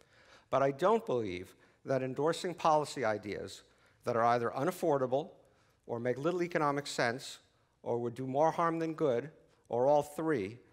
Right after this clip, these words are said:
would somehow be good politics for the Democratic Party. Let me do my historical review. There has not been a single Democratic president elected in our history espousing the kinds of policies that the proponents of this motion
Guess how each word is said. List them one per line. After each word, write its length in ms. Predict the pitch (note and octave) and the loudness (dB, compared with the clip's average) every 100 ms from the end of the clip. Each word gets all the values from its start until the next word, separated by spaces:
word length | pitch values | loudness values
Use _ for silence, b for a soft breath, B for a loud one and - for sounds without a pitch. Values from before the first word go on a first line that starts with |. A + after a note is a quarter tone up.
| b - | b -8
would 180 | B2+ - | -8 -2
somehow 380 | E3 D3+ D3+ | 0 2 2
be 100 | D3 | 0
good 320 | A#2+ C#3+ C3 - | -2 -2 -4 0
politics 640 | F3 E3+ C#3 A#2+ G2 - | 4 4 2 -2 -8 -8
for 140 | - | -10
the 80 | A#2+ | -8
Democratic 600 | A2+ A#2 A2+ A2+ A2 - | -4 -6 -4 -2 -2 -2
Party. 280 | - G2+ D2+ - _ _ b b b b b | 0 0 0 -12 _ _ b b b b b
Let 100 | G3 | -2
me 80 | G#3+ | -2
do 160 | F3+ | -2
my 360 | F3 E3 D#3+ D#3 | 2 4 6 4
historical 680 | D3+ B2+ C3+ - A2+ G#2+ G2 | 0 -8 -8 -4 -2 -2 -6
review. 400 | F#2 E2+ F2+ - _ b b b b | -8 -8 -10 -12 _ b b b b
There 120 | E3+ | 0
has 220 | E3+ F3 E3+ | 0 -2 0
not 320 | F3+ F3+ F3+ | 2 2 0
been 220 | E3+ D#3+ | -2 -2
a 100 | C3+ | -4
single 640 | B2 - G3+ F#3+ G3+ G#3 - | -6 -4 -2 0 0 -2 -4
Democratic 580 | C#3+ D3 D3 D#3+ C#3+ - | -2 -2 0 0 0 -2
president 440 | D3 B2+ B2+ B2 - | -2 -2 -2 -6 -6
elected 480 | A#2+ C#3+ - F3 | -2 -2 -2 -6
in 60 | D3 | -2
our 180 | B2+ C#3 | -2 -2
history 580 | C3 D#3 - G2 E2 A2+ b b b - | -4 -8 -6 -8 -8 -10 b b b -10
espousing 580 | A#2+ - C#3+ D3+ E3 D#3 | -6 2 4 4 0 -6
the 60 | |
kinds 360 | C#3+ C#3+ B2+ B2+ | -4 -2 -2 -2
of 140 | C#3 | -8
policies 600 | - B2+ B2+ - A#2+ A2+ | 2 4 4 0 -6 -8
that 120 | - A2 | -8 -8
the 80 | |
proponents 540 | A2 B2+ - C#3+ C#3 - | -8 -6 -4 -4 -4 -10
of 100 | G#2+ | -8
this 240 | C3 - | -8 -6
motion 420 | A#2+ A2 - G#2+ | -4 -4 -6 -10